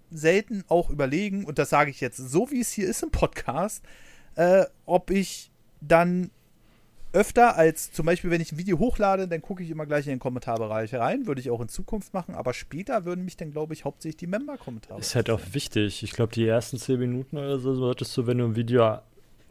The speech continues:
Speaker 2: ähm, live schaltest, sowieso, ähm, mit deinem Kommentarbereich interagieren, weil das für den Algorithmus ziemlich geil ist.
Speaker 1: Ja, ja, ja, ja, das mache ich ja auch weiterhin.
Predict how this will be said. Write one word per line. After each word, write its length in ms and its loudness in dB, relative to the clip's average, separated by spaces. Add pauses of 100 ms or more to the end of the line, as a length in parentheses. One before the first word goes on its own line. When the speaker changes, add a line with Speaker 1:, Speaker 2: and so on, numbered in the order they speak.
(140)
Speaker 2:
ähm, 260 0
live 260 4
schaltest, 540 6
sowieso, 840 4
ähm, 560 -2 (800)
mit 340 -2
deinem 480 2 (120)
Kommentarbereich 1000 2
interagieren, 840 0
weil 100 0
das 120 -2
für 260 -10
den 120 -2
Algorithmus 600 0
ziemlich 300 -4
geil 240 -4
ist. 60 0
Speaker 1:
Ja, 100 8
ja, 200 6
ja, 160 4
ja, 120 4
das 160 -6
mache 180 2
ich 100 -4
ja 60 0
auch 160 0
weiterhin. 460 -2